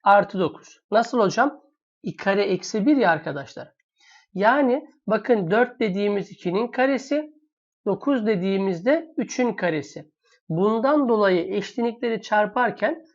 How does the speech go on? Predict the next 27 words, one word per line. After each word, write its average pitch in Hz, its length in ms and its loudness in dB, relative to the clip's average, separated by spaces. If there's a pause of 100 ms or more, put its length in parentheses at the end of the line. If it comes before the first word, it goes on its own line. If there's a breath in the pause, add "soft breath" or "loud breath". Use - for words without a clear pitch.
(140)
birincinin 233 640 0
karesi 180 420 -2
artı 202 360 4
ikincinin 240 480 -2
karesi 196 400 -2
yazıyoruz. 143 520 -8 (640 soft breath)
Burada 269 320 4
bana 262 160 4
en 269 140 2
çok 262 220 -4
şu - 120 -14
soru 254 180 0
geliyor. 202 440 2 (340 loud breath)
Hocam 220 380 2
birincinin 233 480 0
karesi 190 520 0
bir, 285 260 2 (280 soft breath)
ikincinin 233 640 0
karesi 208 440 0
i 226 160 -6
kare, 226 480 2 (420)
i 214 120 -4
kare 247 260 2
de 233 140 -2
eksi 226 320 -4
bir, 294 100 4
sıfır. 208 480 -6